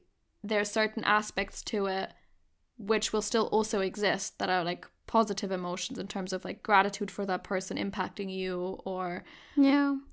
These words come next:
Speaker 1: I don't know, you know, what those, yeah, or even just appreciating that you had that love for this person in the first place, you know, like, missing someone or being sad that someone's gone means that you had something so special
Speaker 2: Yeah, and
Speaker 1: because
Speaker 2: it's
Speaker 1: of them,
Speaker 2: painful
Speaker 1: with
Speaker 2: in the
Speaker 1: them.
Speaker 2: moment, but then,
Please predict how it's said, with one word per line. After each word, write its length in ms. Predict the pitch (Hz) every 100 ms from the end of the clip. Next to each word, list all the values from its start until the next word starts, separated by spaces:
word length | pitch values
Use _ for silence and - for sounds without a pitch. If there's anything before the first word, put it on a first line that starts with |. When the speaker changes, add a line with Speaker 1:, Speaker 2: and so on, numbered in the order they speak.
| -
Speaker 1:
I 80 | 214
don't 100 | 202
know, 260 | 190 196 -
you 120 | 202
know, 100 | 190
what 280 | 190 196 196
those, 460 | 196 196 - - - _
yeah, 180 | - 269
or 120 | 196
even 240 | 202 220 208
just 180 | 214 -
appreciating 560 | 208 240 233 202 196
that 220 | 190 - - -
you 300 | 208 202 208
had 280 | 196 196 196
that 160 | 190
love 240 | 185 190 180
for 140 | -
this 160 | 165 156
person 260 | 196 185 175
in 20 |
the 80 | 180
first 260 | 190 185
place, 320 | - 180 190 -
you 80 |
know, 140 | 185 180
like, 320 | 180 - - - - -
missing 300 | 214 208 202
someone 260 | 202 190
or 80 | 185
being 220 | 180 185
sad 220 | - 190
that 120 | 180 175
someone's 300 | 185 175 185
gone 480 | 190 185 170 196 - -
means 420 | 214 190 190 185
that 380 | 185 170 170 - -
you 80 | 208
had 200 | 190 180
something 320 | 180 175 160
so 160 | -
special 600 | 165 - 180 - 143 214 - - - - _ _ _ _ _ -
Speaker 2:
Yeah, 180 | 262 240
and 80 |
Speaker 1:
because 100 | 247
Speaker 2:
it's 0 |
Speaker 1:
of 40 | 247
them, 60 | 247
Speaker 2:
painful 160 | 247
Speaker 1:
with 80 | 240
Speaker 2:
in 40 | 226
the 40 |
Speaker 1:
them. 80 | 220
Speaker 2:
moment, 240 | 220 220 -
but 120 | 220
then, 340 | 220 214 202